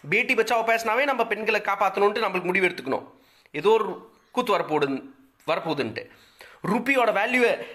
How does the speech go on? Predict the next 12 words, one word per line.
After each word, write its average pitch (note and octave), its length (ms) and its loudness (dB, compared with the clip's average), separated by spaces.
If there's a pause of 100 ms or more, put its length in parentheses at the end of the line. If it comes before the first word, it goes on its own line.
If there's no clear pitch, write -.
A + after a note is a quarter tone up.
நாங்க - 0 -
பயங்கரமா G3 720 0
எங்கேயோ B3 280 2
கொண்டு A3+ 220 2
போக G3+ 260 4
போறோம்ட்டு G#3 180 2
ஸ்ரீ B3+ 200 0
ஸ்ரீ A3+ 140 0
ரவிசங்கர் G3+ 300 2
சொன்னார் E3+ 400 0
அன்னைக்கே. C#3 400 -4
ருப்பி F#3+ 400 -6